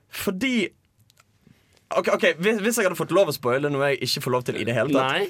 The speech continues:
Speaker 1: eh, så hadde dette vært big, big motherfucking news. Men det som gjør dette spennende, er at dette bare viser at nå kan kanskje T V-serien bevege seg enda lenger vekk fra brø-, brøkene.
Speaker 2: Fra brøkene?
Speaker 1: Eh, fra bø-, fra bøkene. Noe som betyr at serien i større grad kommer til å få en slags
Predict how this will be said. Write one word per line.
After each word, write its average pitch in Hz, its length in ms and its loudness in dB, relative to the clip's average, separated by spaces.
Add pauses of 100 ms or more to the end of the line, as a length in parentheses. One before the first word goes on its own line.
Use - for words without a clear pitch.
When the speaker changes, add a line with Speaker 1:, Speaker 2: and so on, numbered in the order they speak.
(220)
Speaker 1:
eh, 160 320 4
så 208 220 0
hadde 147 140 2
dette 147 120 -2
vært 143 200 -2
big, 143 320 -2
big 120 240 -2
motherfucking 117 680 -2
news. 110 240 -2
Men 175 320 -2 (840)
det 180 160 0
som 208 80 -4
gjør 214 220 4
dette 170 100 -4
spennende, 180 320 0
er 185 140 4
at 147 80 -4
dette 165 180 -2
bare 175 160 2
viser 175 320 0
at 151 160 -2
nå 185 240 -2
kan 175 240 -2
kanskje 139 300 -2 (180)
T 139 80 2
V-serien 160 320 0
bevege 120 240 -2
seg 123 160 -6
enda 165 300 -2
lenger 131 240 -2
vekk 143 180 -4
fra 113 160 -4
brø-, 147 220 0 (500)
brøkene. 117 640 -4 (100)
Speaker 2:
Fra 202 160 2
brøkene? 151 300 4 (100)
Speaker 1:
Eh, - 160 -4
fra 175 80 2
bø-, 175 160 0
fra 185 160 -2
bøkene. 185 320 2 (400)
Noe 202 160 0
som 214 140 -2
betyr 180 260 -2
at - 80 0
serien 143 400 2
i 131 160 -4
større 156 400 -2
grad 135 240 2
kommer 147 240 -4
til 123 80 -2
å 120 80 -6
få 160 80 0
en 139 80 -2
slags 123 240 -2